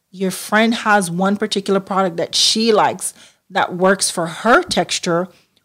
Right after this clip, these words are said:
will necessarily work for you. The thing about natural curly hair is that we all have different textures, which I, I really love. And I think that it makes us so unique,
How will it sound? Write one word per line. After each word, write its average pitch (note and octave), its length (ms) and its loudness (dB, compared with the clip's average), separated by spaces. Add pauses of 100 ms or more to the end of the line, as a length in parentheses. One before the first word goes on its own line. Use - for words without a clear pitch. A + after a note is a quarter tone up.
will G#3 200 4
necessarily G3+ 680 2
work F#3+ 320 0
for - 160 -4
you. F3 560 2 (1120)
The G#3 160 2
thing D4+ 240 -2
about G#3+ 540 4 (220)
natural G3+ 480 0
curly G3+ 400 2
hair G3 280 2
is G3 240 0
that F3 320 2 (440)
we A#3 180 0
all A3+ 320 4
have G3 580 0 (140)
different F#3+ 540 0 (120)
textures, E3+ 680 -4 (300)
which A3 320 2 (200)
I, G3 380 0 (960)
I A3+ 120 -6
really A#3 580 0
love. F#3 580 4
And F#3+ 100 2
I F3+ 80 2
think G#3 240 2
that G3 120 4
it F#3 80 2
makes G3 280 2
us G3 100 -2
so G#3 200 2
unique, F#3+ 580 2